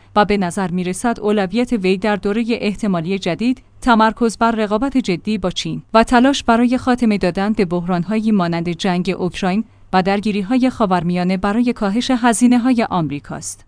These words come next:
سخنگوی اسبق وزارت امور خارجه با اشاره به درخواست ترامپ مبنی بر افزایش سهم کشورهای عضو ناتو در هزینه‌های دفاعی گفت، این درخواست نشان دهنده تمرکز وی بر کاهش تعهدات مالی آمریکاست.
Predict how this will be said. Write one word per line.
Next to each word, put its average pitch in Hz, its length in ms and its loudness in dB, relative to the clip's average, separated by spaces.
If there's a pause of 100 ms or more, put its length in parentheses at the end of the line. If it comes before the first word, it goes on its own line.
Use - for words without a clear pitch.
سخنگوی 226 580 2
اسبق 214 540 0
وزارت 202 420 0
امور 247 380 4
خارجه 208 440 2
با 202 140 0
اشاره 202 400 0
به 220 120 2
درخواست 214 560 2
ترامپ 220 500 0
مبنی 185 400 2
بر 190 240 2
افزایش 226 540 0
سهم 247 340 4
کشورهای 196 540 -2
عضو 220 320 0
ناتو 214 320 2
در 202 220 2
هزینه‌های 220 680 2
دفاعی 190 380 -2
گفت، 220 420 0 (180)
این 277 180 8
درخواست 240 500 4
نشان 196 280 0
دهنده 202 500 0
تمرکز 202 600 0 (160)
وی 190 160 2
بر 175 200 0
کاهش 220 340 -2
تعهدات 233 680 2
مالی 196 380 2
آمریکاست. 151 760 -6